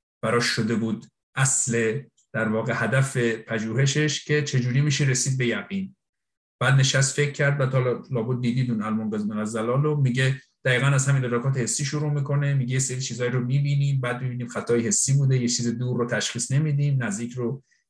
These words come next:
مثلاً دوری و نزدیکی رو اشتباه می‌کنیم، از همین جاها شروع می‌کنه،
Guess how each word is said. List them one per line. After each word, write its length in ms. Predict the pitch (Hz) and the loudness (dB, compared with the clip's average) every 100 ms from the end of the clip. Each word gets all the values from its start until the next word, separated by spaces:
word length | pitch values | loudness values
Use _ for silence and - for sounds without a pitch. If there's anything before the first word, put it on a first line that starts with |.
| - | -4
مثلاً 500 | - 113 120 123 120 - _ - - 113 | 0 4 4 4 0 -8 _ -20 -8 -2
دوری 220 | 117 120 | 2 4
و 60 | 120 | 4
نزدیکی 400 | 117 104 107 135 | 4 0 0 0
رو 80 | 127 | 0
اشتباه 420 | - - 120 151 | 0 -2 -2 0
می‌کنیم، 320 | 156 160 151 | 0 -2 0
از 160 | 139 135 | 2 2
همین 300 | 156 170 156 | 0 0 0
جاها 240 | 139 135 | 2 2
شروع 320 | 151 147 156 | 0 -2 -4
می‌کنه، 640 | 160 147 165 160 160 160 | -4 -4 -2 0 0 -2